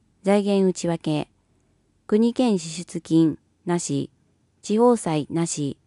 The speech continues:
その他二百万円、市の負担なし。教育支援センター運営事業、事業費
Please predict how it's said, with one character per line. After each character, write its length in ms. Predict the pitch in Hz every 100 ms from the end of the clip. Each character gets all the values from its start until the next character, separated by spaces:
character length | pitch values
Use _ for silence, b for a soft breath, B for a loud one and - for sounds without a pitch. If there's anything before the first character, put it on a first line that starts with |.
| _ _ _ _ _ _
そ 120 | 208
の 140 | 226
他 320 | 233 175 160 - -
二 100 | 175
百 200 | 208 214
万 260 | 214 208 165
円、 260 | 143 135 - _ _ _ _ _ -
市 160 | -
の 140 | 240 208
負 100 | 165
担 320 | - 156 156
な 160 | - 170
し。 300 | - 139 131 _ _ _ _ _ _ _ _ _ _ _ _ _ _ _ _ -
教 160 | 233
育 220 | 247 240
支 140 | 233 233
援 140 | 233
セ 180 | - 240
ン 80 | 214
タ 240 | 175 160
ー 60 | 156
運 220 | 185 208
営 160 | 202 190
事 140 | 190
業、 400 | 160 151 139 - _ _ _ _ _ _
事 120 | - 190
業 160 | 220
費 380 | 208 - 160 151